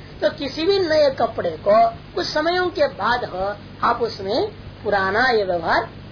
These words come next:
नहीं कर पाएंगे। इस प्रकार से अनित्य घट पट में दृष्टांत में घटा करके,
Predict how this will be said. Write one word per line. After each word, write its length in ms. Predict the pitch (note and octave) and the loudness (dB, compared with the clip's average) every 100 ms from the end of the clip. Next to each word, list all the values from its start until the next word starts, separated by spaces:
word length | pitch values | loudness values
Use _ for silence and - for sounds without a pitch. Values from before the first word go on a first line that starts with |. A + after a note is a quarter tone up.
| G#3+ | -8
नहीं 300 | F3 E3+ B3+ | -6 -2 -2
कर 220 | B3+ F3 | -2 -4
पाएंगे। 640 | D#3 E3+ E3 D#3 D#3 D#3 D3+ D3+ - - - - - - - - - - - - G2+ - - - G2 G2 G2+ G2 - - - - - - - - | -6 -8 -8 -10 -10 -10 -10 -12 -14 -14 -14 -14 -14 -14 -12 -12 -12 -12 -10 -12 -12 -10 -10 -8 -8 -8 -8 -8 -8 -8 -8 -8 -8 -8 -2 0
इस 60 | D#4 | 0
प्रकार 440 | F#4+ E4 D4 D#4 | 2 2 4 2
से 100 | E4 | 0
अनित्य 540 | - A#3 F#4+ - - | -4 -2 -2 -2 -2
घट 360 | C5+ - C4+ - | -2 0 -2 -2
पट 500 | - B3+ B3 G3+ - - - - - - - | -4 -4 -4 -4 -8 -12 -18 -18 -18 -16 -4
में 220 | A3+ G#3+ | -2 0
दृष्टांत 520 | G#3 - A#3+ C#4 G4+ E4 | -2 -2 0 2 0 0
में 140 | C4 | -2
घटा 340 | E3+ - A#3 | 0 0 0
करके, 560 | C4 A#3+ F#3 F#3 - - | 2 0 -2 -6 -8 -12